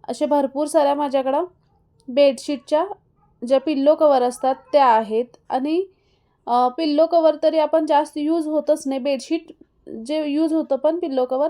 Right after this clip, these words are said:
तशीच राहून जाते. त्यासाठी मग मी या पिल्लो कव्हरचाच वापर करून लोडला कव्हर बनवणार आहे. अशा पद्धतीने बनवणार आहे,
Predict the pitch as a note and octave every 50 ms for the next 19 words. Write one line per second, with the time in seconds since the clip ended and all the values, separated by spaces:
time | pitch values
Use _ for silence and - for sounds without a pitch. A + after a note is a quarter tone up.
0 | - F4+ E4+ - E4+ D#4 D#4+ D4 C4+ B3 A#3 A3+ A3 A#3 A#3 B3+ B3+ B3 C4 A#3+
1 | C4 B3+ B3+ C4 C4 C4 D4 E4+ F#4 - _ _ _ _ _ _ _ _ _ _
2 | - C#4+ D#4+ D#4+ - F4+ D#4 D4+ D#4 E4 D#4+ F4 F4 F4 F4 F4+ F#4 F4 F4+ F4+
3 | D4+ D4 - D4+ D4 D4 - D4 C#4 D4 D#4+ F4+ F4+ D#4 D4 D4 D4+ D4+ C4+ D4
4 | D4 D#4+ - - F#4+ E4+ D4+ D#4+ E4 E4+ D4+ E4 D4 C#4 C4+ C4 B3+ A#3+ A#3+ A3
5 | G#3+ G#3+ F3+ G#3 A3 B3+ C4+ _ _ _ _ _ _ _ _ _ _ - D4+ D4
6 | F4 E4+ E4+ F4 E4+ C#4+ D#4+ E4 E4 E4+ D#4+ E4 D#4+ D#4+ D#4 C#4+ C#4+ C#4 C4+ C4+
7 | C4+ B3+ C4 C4 B3+ B3 C#4 D4+ F4 - _